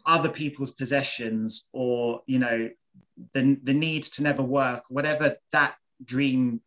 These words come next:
people might have is. You know, if you look at the world and you look at wealth and you think that if I have more of it, then I'm gonna be happier or my life is going to be better, um,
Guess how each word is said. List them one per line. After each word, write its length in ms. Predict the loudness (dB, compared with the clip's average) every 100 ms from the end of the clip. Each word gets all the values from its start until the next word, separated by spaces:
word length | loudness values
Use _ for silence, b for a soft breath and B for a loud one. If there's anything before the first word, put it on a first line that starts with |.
| -10
people 220 | -8 -6 -4
might 220 | -4 -2
have 300 | 0 0 -2 -14
is. 400 | -10 -8 -4 -4 b b b b _ _ -4
You 100 | 0
know, 200 | 0 -2 _ -6
if 220 | -4 0
you 100 | 2
look 260 | 2 2 0
at 240 | 0 0 -8 _ _ _ -8
the 160 | -2
world 540 | 0 4 2 2 -2 -2
and 100 | 0
you 60 | 0
look 220 | 0 -6
at 120 | -6
wealth 480 | -2 0 -2 -6 -12
and 100 | -4
you 100 | -2
think 340 | -2 -6 -8 -6
that 160 | -6
if 140 | -6 -4
I 60 |
have 200 | -2 0
more 280 | 2 4 4
of 160 | 2 0
it, 200 | -8 -10 _ -8
then 340 | -4 0 -2 -2
I'm 140 | -4 0
gonna 180 | 2 2
be 140 | 0
happier 500 | -4 -8 -8 -10 -10 -4
or 100 | -2
my 160 | 0
life 300 | 0 -2 -4
is 80 | -8
going 260 | -4 -4 -4
to 80 | -6
be 120 | -12 -2
better, 480 | -2 0 -2 -4 -14 _ _ _ _ _ -8
um, 400 | -4 -2 -2 -2